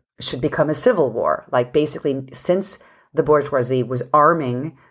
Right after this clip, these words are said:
the peasants, giving them guns and ammunition, the peasants and the workers should use those guns and ammunitions to rise up and overthrow the system that created the war in the first place. Now, in the early part of the war, Kollontai was absolutely opposed to Lenin's position because she was opposed to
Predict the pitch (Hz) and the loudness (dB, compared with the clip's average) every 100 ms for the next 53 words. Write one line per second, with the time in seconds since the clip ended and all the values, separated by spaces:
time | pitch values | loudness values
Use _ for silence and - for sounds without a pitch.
0 | - 131 117 110 120 160 - 120 127 123 | -8 -4 -2 0 -2 -2 -2 -2 0 0
1 | 104 113 131 85 123 135 202 226 131 123 | 0 0 0 -2 -2 0 0 2 0 0
2 | 127 - - - 147 131 123 117 135 139 | -2 -4 -14 -4 -2 2 0 2 -2 -4
3 | - 139 117 113 123 123 113 117 110 - | -4 0 0 2 2 2 2 2 0 -2
4 | - - 131 113 131 135 131 120 127 113 | -8 -4 -4 -4 -6 -4 0 0 0 0
5 | 127 123 123 123 120 117 117 - 123 131 | 0 -2 -4 -8 -8 -8 -8 -4 -4 -4
6 | - 143 117 98 139 131 - - 123 151 | -2 -2 0 2 2 4 2 0 -2 0
7 | 147 151 - 127 123 131 110 - 135 131 | 2 0 0 0 0 -2 -4 -6 -6 -8
8 | - 117 107 113 123 76 98 127 135 214 | -4 -2 0 0 0 0 0 -2 0 0
9 | 214 - - - - - - - _ - | 0 -2 -2 -8 -18 -20 -20 -20 _ 2
10 | 165 156 147 - 165 226 226 123 131 131 | 2 4 2 4 4 4 2 0 0 -4
11 | 120 113 113 135 139 131 147 120 123 143 | -2 4 4 2 0 0 0 0 2 0
12 | - 131 131 - 151 - 147 - 135 104 | -2 -2 -2 -2 -2 0 0 2 2 2
13 | 98 - 127 117 120 123 127 113 110 - | -2 -6 -4 -2 -2 -4 -6 -4 -4 -4
14 | 165 160 143 175 175 180 - 143 143 143 | -6 -6 -8 -6 -4 -6 -2 0 2 -2
15 | - - | -6 -2